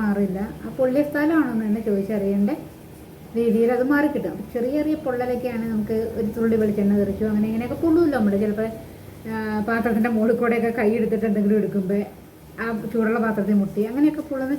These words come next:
കുഞ്ഞു കുഞ്ഞു പൊള്ളൽ, ആശുപത്രി പോകേണ്ട കാര്യമില്ല നമുക്ക്. അപ്പം നേരെ തക്കാളി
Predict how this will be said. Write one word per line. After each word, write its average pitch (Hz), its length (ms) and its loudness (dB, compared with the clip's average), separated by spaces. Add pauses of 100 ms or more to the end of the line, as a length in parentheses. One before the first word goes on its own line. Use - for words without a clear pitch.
(120)
കുഞ്ഞു 330 200 4
കുഞ്ഞു 294 200 4
പൊള്ളൽ, 208 260 0
ആശുപത്രി 202 280 -6
പോകേണ്ട 233 240 -2
കാര്യമില്ല 185 300 -2
നമുക്ക്. 160 220 -4 (720)
അപ്പം 214 240 -2
നേരെ 185 300 -2 (460)
തക്കാളി 202 340 -2